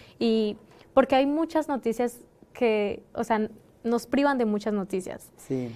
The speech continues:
Speaker 1: Estudiando comunicación y leyendo todo lo, la política y aquello, es un, es como que muy chocante porque uno no puede expresarse al todo, porque cualquiera puede venir a decirle como que se tiene que callar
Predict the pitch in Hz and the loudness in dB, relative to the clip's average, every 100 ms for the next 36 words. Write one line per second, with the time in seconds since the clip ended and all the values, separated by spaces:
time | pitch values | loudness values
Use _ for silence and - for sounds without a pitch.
0 | - 233 226 240 240 254 254 240 214 - | -6 -4 2 2 2 2 0 2 0 4
1 | 220 220 220 220 214 208 202 196 208 208 | 4 4 4 2 2 2 0 0 0 2
2 | 208 208 220 220 214 214 202 - 196 208 | 0 2 2 4 2 2 0 0 -2 0
3 | 262 262 240 226 - 220 214 208 202 196 | 0 -2 -4 -10 -4 -2 0 0 -2 -4
4 | 214 226 226 220 220 226 - 233 233 - | 0 2 4 4 2 0 0 -2 -2 -4
5 | - 226 - 240 233 214 208 208 - 233 | -6 -6 -2 -4 -4 -4 -4 -8 -4 -2
6 | 226 226 226 220 214 196 196 _ - 220 | -2 -2 -4 -2 -4 -4 -8 _ -4 -2
7 | 220 214 208 - 208 202 202 214 247 240 | 0 -2 -4 -4 -4 -2 -2 -2 0 -2
8 | 233 247 269 277 - _ _ _ _ _ | 0 2 4 4 0 _ _ _ _ _
9 | _ - - - - - - 208 214 220 | _ -20 -20 -20 -20 -8 -4 -2 -4 -2
10 | 208 214 202 202 214 208 208 202 196 196 | -2 0 0 2 2 2 2 0 0 0
11 | 196 202 208 202 196 190 196 190 185 190 | 0 -2 -4 -2 -2 -2 -6 -6 -6 -8
12 | 185 - - 220 214 214 233 220 190 190 | -8 -10 -8 -6 -4 -4 -4 -4 -2 -2
13 | - | -4